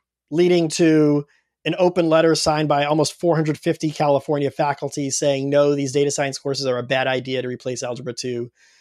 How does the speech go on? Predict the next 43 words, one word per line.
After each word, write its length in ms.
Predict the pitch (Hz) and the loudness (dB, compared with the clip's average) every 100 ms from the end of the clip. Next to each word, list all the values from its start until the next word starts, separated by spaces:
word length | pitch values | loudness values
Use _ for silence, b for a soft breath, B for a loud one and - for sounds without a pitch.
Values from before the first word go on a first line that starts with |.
| b | b
signed 320 | - 208 185 | -4 0 2
by 120 | 175 170 | 2 2
leaders 440 | 170 208 214 156 | 2 2 2 2
even 200 | 220 214 | -2 0
in 140 | 202 156 | 0 0
data 300 | 160 208 208 | 2 2 2
science, 580 | - 120 117 - - - | -2 -6 -8 -12 -12 -10
the 80 | - | -6
founding 360 | - 190 190 185 | 0 2 2 2
director 320 | 165 175 180 | 2 0 0
of 120 | 147 | 0
data 260 | 147 180 170 | 2 2 2
science 340 | 185 160 151 | 0 -2 -4
at 80 | 147 | -6
U 100 | 156 | -6
C 120 | 160 | -6
San 280 | 151 165 151 | -6 -4 -4
Diego, 580 | 143 151 156 123 117 - _ _ - | -2 -2 -2 -6 -8 -18 _ _ -6
the 80 | 156 | -4
dean 240 | 170 196 | -2 0
of 100 | 165 | 0
data 280 | 156 170 170 | 2 2 2
science 360 | - 156 147 | 0 -2 -4
at 80 | 147 | -6
U 80 | 151 | -6
C 160 | 139 143 | -6 -4
Berkeley, 540 | 139 147 - 135 135 _ _ _ _ | -2 -4 -6 -12 -14 _ _ _ _
the 80 | 147 | 2
head 180 | 175 185 | 4 4
of 100 | 151 | 2
da-, 220 | 160 165 | 0 0
the 80 | 156 | 0
Data 220 | 147 175 | 2 2
Science 300 | 156 160 151 | 2 0 -2
Institute 340 | 160 151 151 160 | -4 -6 -2 -2
at 140 | 147 | -2
Stanford, 600 | - 208 208 214 123 131 | -2 2 2 0 -6 -6
her 160 | 135 165 | -4 0
own 160 | 170 | 0
institution, 760 | 165 151 - 143 165 165 123 135 _ _ _ - | 0 -2 -6 -2 -2 -2 -8 -14 _ _ _ -4
right? 240 | 143 147 160 | 0 0 0
And 140 | 165 | 2
then 340 | 180 180 180 | 4 4 2